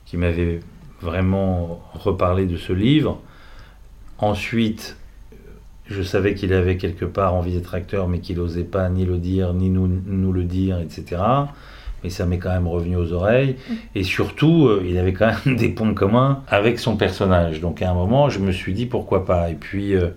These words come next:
Speaker 1: je suis allé faire des essais avec lui, j'arrivais pas. J'arrivais pas à, il, ça m'angoissait tellement de travailler avec mon fils que la directrice de casting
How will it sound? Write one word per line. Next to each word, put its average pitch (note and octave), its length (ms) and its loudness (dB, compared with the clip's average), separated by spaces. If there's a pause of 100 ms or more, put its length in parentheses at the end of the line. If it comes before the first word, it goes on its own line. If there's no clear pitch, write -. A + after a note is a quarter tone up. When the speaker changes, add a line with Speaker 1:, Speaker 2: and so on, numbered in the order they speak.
(220)
Speaker 1:
je - 60 -8
suis - 120 0
allé G2+ 140 4
faire G2+ 200 2
des F#2 160 2
essais F2+ 180 -2
avec F#2 300 2
lui, G#2+ 200 2
j'arrivais E2+ 360 0
pas. G2+ 340 -2 (260)
J'arrivais F2 380 -4
pas F#2 380 0
à, D#2+ 460 -6 (120)
il, F2+ 180 -8
ça - 160 -4
m'angoissait F#2+ 500 2
tellement G2 280 -2
de F#2 60 -6
travailler F2+ 220 -2
avec F2+ 40 -6
mon F2+ 100 -2
fils A#2+ 220 -2
que - 100 -4
la F#2 80 2
directrice F#2 460 -4
de F2+ 80 -2
casting B2 540 -2